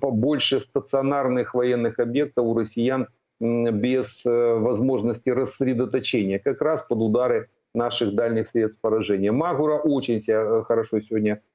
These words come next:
показала ночью, тем более видео такое эпическое. Вот самое интересное,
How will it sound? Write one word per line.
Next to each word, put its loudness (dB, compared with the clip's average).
показала 0
ночью, 0
тем 0
более 2
видео 2
такое 0
эпическое. -2
Вот -2
самое 0
интересное, -2